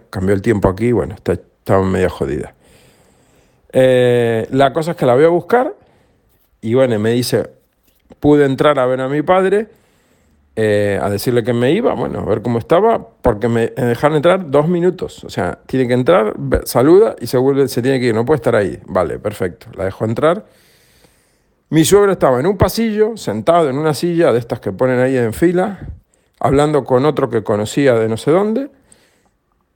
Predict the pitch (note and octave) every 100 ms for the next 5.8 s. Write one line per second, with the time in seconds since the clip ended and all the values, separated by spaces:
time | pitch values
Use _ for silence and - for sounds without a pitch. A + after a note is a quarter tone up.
0 | - C3+ C3 B2 A#2+ A#2+ A#2 A#2 A2+ A2+
1 | A2 A2 _ - D3+ D3+ C#3 F#2+ D#2+ -
2 | - - - - A2+ A2+ C3+ C#3 B2 A2+
3 | D3 D#3 C#3+ B2 C3+ D3 C#3 - A2+ G#2
4 | A2 G#2 A#2+ A#2 A#2 A2 G#2+ G2 F2 -
5 | - - F#2+ - G#2+ F#2+ D2